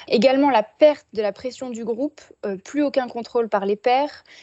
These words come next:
une autonomie qui est de plus en plus forcée, et donc on a vraiment une rupture symptomatique entre l'ancien et le nouveau modèle, euh,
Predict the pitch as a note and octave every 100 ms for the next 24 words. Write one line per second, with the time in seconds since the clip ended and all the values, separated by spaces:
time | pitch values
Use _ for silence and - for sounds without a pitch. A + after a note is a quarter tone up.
0 | - A#3 A#3+ A3+ B3 A#3+ B3 A3 G#3 -
1 | A3+ G#3+ G#3 G#3+ G3+ - - C#4 D4 A#3+
2 | B3+ B3+ A3+ G#3+ A3 B3 B3+ A3+ G#3+ C#4+
3 | - D4 - B3 B3 A#3+ G#3+ - A3+ G3+
4 | G#3+ - F#3 G#3 A3+ - - B3 A3+ G3
5 | F#3+ G3+ A3+ A#3 A3+ A3 G#3+ G#3+ G3+ F3
6 | E3+